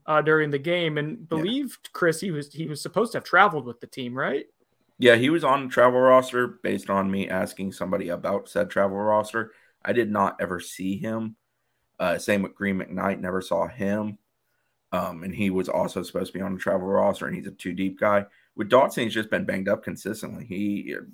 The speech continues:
Speaker 2: both of the years he's been here, he's really not been very healthy, and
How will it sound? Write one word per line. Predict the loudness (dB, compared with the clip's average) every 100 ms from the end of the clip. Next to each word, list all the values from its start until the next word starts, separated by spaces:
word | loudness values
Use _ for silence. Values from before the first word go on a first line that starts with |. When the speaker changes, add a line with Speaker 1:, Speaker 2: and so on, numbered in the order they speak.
| _
Speaker 2:
both | 2 4 2
of | -4
the | -2
years | 0 -2 -2
he's | -8
been | -4 -4 -4
here, | -4 -6
he's | -8 -10 -8
really | -4 -4
not | -2 -4
been | -4 -4
very | -4 -4
healthy, | -2 -2 -4 -8 -8
and | -8